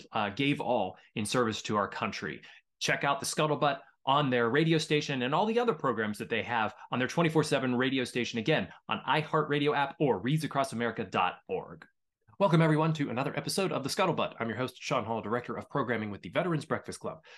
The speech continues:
We're a nonprofit in Western P A whose mission is to create communities of listening around veterans and their stories to connect, educate, heal, and inspire. You can find out everything there is to know about the V B C on our website,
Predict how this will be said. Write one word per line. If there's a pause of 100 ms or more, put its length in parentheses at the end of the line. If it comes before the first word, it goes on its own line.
(140)
We're
a
nonprofit
in
Western
P
A
whose
mission
is
to
create
communities
of
listening
around
veterans
and
their
stories
to
connect, (100)
educate, (200)
heal, (240)
and
inspire. (260)
You
can
find
out
everything
there
is
to
know
about
the
V
B
C
on
our
website,